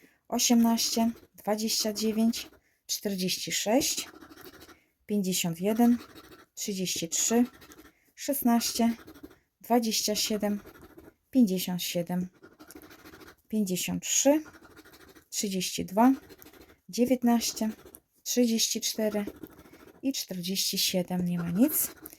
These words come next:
Siedemnaście, czternaście, jedenaście, dwanaście i dwadzieścia sześć. Także niestety też pustaczek. No nic, na to nie poradzimy. Kolejna zdrabka to kopalnia rubinów.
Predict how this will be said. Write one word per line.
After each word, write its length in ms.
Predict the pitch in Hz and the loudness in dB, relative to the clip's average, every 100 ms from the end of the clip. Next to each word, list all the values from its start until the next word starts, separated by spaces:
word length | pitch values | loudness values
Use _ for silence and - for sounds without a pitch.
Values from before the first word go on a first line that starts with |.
| _ _ | _ _
Siedemnaście, 880 | - 247 240 233 233 240 - 233 226 - - - - _ _ | -4 2 4 6 6 2 0 0 0 -2 -12 -20 -20 _ _
czternaście, 920 | - - - 220 220 220 - - 220 214 - - - _ _ | -14 -6 0 2 2 0 -2 0 -2 -2 -12 -20 -20 _ _
jedenaście, 840 | 196 208 214 214 214 - - 208 208 - - - - _ _ | -4 0 2 2 0 -4 -4 -4 -4 -10 -20 -20 -20 _ _
dwanaście 800 | 165 - 226 233 220 220 - 208 208 - - - 262 | -16 0 4 6 4 0 -2 -2 -4 -8 -20 -6 -2
i 120 | 294 - | -2 -6
dwadzieścia 540 | 190 180 180 196 - 180 | -4 -2 0 0 -2 0
sześć. 320 | 202 185 - | 0 0 -2
Także 240 | 180 180 | -4 -2
niestety 440 | 175 165 196 196 190 - _ _ - - | -2 -4 -4 -4 -4 -8 _ _ -18 -6
też 180 | - 196 | -4 -4
pustaczek. 760 | - - 214 226 262 - - - - - - - - - _ 196 | -6 -4 2 4 4 2 -4 -16 -18 -16 -14 -14 -14 -18 _ -4
No 80 | |
nic, 220 | 185 202 196 | -2 0 -2
na 60 | |
to 120 | 185 | -2
nie 100 | 196 | -4
poradzimy. 580 | 185 185 180 180 190 254 311 _ _ _ - _ | -4 -6 -6 -2 2 2 2 _ _ _ -20 _
Kolejna 320 | 202 202 175 | -4 -2 -2
zdrabka 360 | 175 226 - | 0 -2 -2
to 160 | - 180 - _ _ _ | -6 -8 -8 _ _ _
kopalnia 460 | - - 208 208 190 | -10 -2 0 2 0
rubinów. 600 | 190 196 175 202 - | 2 2 2 0 -4